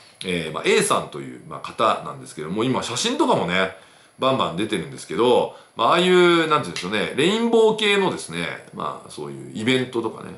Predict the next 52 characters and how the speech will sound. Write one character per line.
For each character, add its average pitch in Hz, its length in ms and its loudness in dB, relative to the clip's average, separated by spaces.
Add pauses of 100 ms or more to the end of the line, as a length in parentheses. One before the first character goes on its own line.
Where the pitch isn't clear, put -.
(120)
ま 90 80 -12
あ、 - 20 -14
デ 95 60 -8
ィ 95 60 -6
ス - 60 -8
コ 123 120 2
イ 117 40 2
ベ 101 80 -2
ン - 60 -6
ト 65 60 -12
と 65 60 -12
か 71 60 -14
そ 101 120 -6
う 101 40 -2
い - 20 -2
う - 20 -2
の 71 80 -10
に、 78 220 -14 (240)
ま 101 120 0
あ、 90 40 -4
ち - 80 -2
ょ 147 80 4
い - 20 -2
ち 151 80 0
ょ 117 80 4
い 85 60 -2
過 127 140 0
激 147 220 0
な 135 80 2
格 120 220 0
好 117 100 -2
を 117 40 0
し 117 100 -8
て 120 80 -6
ね、 127 160 -10 (400)
え 95 160 -2
ー、 85 40 -4
顔 110 260 4
を 117 40 4
出 120 120 4
し - 80 -2
て 78 100 -10
い 69 80 -12
る - 60 -16
方 98 200 0
だ 87 100 0
っ - 100 -10
た 65 80 -14
ん 64 80 -16
で 67 60 -20
す 90 100 -8
が、 104 300 2